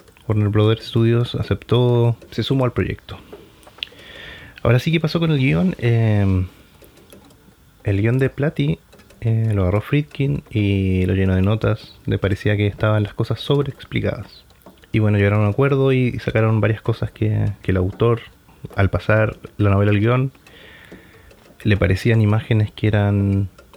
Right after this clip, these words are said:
buenas, que contaban la historia, pero al director no le pareció tanto, así que sacó harto. Y quedó el guión final. Aún así, porque hay dos versiones de la película y hay una entrevista donde está sentado Friedkin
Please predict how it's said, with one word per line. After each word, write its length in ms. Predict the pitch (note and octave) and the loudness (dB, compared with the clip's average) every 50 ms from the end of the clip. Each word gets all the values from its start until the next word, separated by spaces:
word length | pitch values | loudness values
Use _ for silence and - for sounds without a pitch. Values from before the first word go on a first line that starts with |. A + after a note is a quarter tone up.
| - _ - _ _ - - | -20 _ -20 _ _ -8 -4
buenas, 340 | F#2+ G2+ A#2+ C3+ B2+ A2+ | 0 2 2 2 0 0
que 80 | - - | -2 0
contaban 320 | - F#2+ F#2 - G#2+ A2 | 0 0 0 2 2 2
la 60 | G#2+ G2+ | 0 0
historia, 380 | - - A#2 A#2+ C3+ C#3+ D3+ | 0 0 0 2 2 0 0
pero 160 | D3 - A#2+ | 2 2 2
al 60 | G#2+ G#2 | 2 2
director 340 | G#2 G2+ G2+ - - G#2+ | 2 0 0 0 -2 0
no 80 | G#2+ G#2 | 0 2
le 80 | G2+ G2 | 0 0
pareció 240 | - F#2+ - - | 0 -2 -4 -2
tanto, 260 | - G#2 G2+ G2+ - G#2 | -2 -2 -2 0 -2 -4
así 140 | - - | -4 -4
que 300 | - - F#2 F#2 F#2 F2+ F#2 | -4 -2 0 2 2 0 0
sacó 320 | - F#2+ - - F#2+ F2 - | -2 -6 -2 -2 -2 -2 0
harto. 360 | - G#2 - - - - - - - - - - - - - - - - - - - - - - - - | -2 -4 -4 -4 -10 -10 -10 -10 -16 -20 -20 -20 -20 -20 -20 -20 -20 -20 -20 -20 -20 -20 -20 -20 -20 -16
Y 60 | - - | -16 -6
quedó 180 | - - G2+ | 0 2 2
el 60 | G2 | 4
guión 220 | F#2+ F#2+ F#2 F#2 F#2 | 4 2 2 2 0
final. 380 | - - G2 G2 F#2 F2+ F2+ - - - _ - - - - - _ - _ _ - _ _ - - - - - | 0 -2 0 2 2 0 0 -4 -12 -20 _ -20 -20 -20 -20 -20 _ -20 _ _ -20 _ _ -20 -20 -20 -12 -2
Aún 200 | A#2 A2 B2+ D#3 | 0 2 2 2
así, 360 | E3+ - - C3+ B2 C#3 D3+ - - - - - - - - - - - - | 0 0 0 0 0 0 -4 -6 -12 -20 -20 -20 -20 -20 -20 -20 -20 -8 -6
porque 300 | G2+ G2 - - A2+ A2 | -6 -6 -2 0 0 2
hay 160 | G#2+ G#2+ G#2 | 2 2 2
dos 180 | B2 B2 B2 | 0 0 0
versiones 380 | A#2 A#2 A#2 - - B2 B2 A#2 | 0 -2 -2 -2 -2 -2 -2 0
de 80 | A#2 A2+ | 0 -2
la 80 | A#2 | -2
película 480 | - A#2+ A#2+ A#2 - A#2+ A#2+ B2 B2 - - _ - - - - - - - - - - - - - - _ - - | -2 -4 -6 -4 -2 -2 -2 -2 -4 -6 -12 _ -20 -20 -20 -20 -20 -20 -20 -20 -20 -20 -20 -20 -20 -20 _ -20 -6
y 80 | - G#2 | -2 2
hay 120 | G2 G2+ | 2 4
una 100 | G2 G2 | 4 2
entrevista 580 | G2 G2+ - - - - A2+ A#2+ - - - A#2+ | 0 0 -2 -4 -2 0 0 0 0 0 0 0
donde 220 | G#2+ G#2 G#2 G2 | 2 2 2 0
está 180 | F#2 - - G#2 | 0 0 -2 -2
sentado 380 | - G2+ F#2+ F#2+ - G#2+ G#2+ G2+ | 0 0 -2 0 0 0 0 0
Friedkin 640 | - - A#2+ B2+ B2+ - - - - B2+ C3+ C3+ C#3+ | -2 -2 -2 -2 -2 -4 -4 -4 -2 0 0 -2 -4